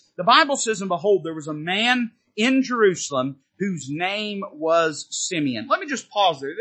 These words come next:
This ain't in my notes, but I just want to say it because it's true, and I want to say it.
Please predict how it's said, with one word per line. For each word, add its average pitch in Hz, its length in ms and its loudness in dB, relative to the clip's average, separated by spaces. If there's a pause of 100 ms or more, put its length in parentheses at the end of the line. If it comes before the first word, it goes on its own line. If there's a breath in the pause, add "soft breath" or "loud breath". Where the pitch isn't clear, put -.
(240)
This 262 200 -12
ain't 285 100 -8
in 262 40 -10
my 214 220 -4
notes, 185 340 -6
but 151 80 -18
I 208 160 -10
just - 160 -20
want 175 140 -18
to - 40 -20
say - 180 -10
it 190 280 -6
because 143 260 -14
it's 131 200 -16
true, 202 480 -6
and 139 100 -2
I 139 40 2
want 156 220 -4
to - 60 -16
say 185 140 -2
it. 202 200 -2